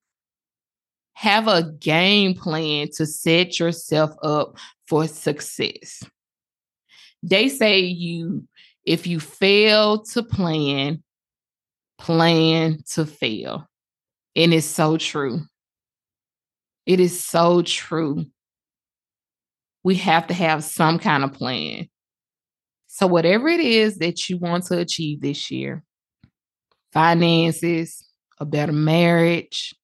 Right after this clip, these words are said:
a better relationship with your family,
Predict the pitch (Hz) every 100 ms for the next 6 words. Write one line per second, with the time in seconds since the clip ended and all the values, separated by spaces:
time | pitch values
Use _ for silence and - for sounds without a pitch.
0 | _ _ _ _ _ 156 151 151 151 151
1 | 156 160 156 147 147 147 139 135 180 170
2 | 170 165 165 165 165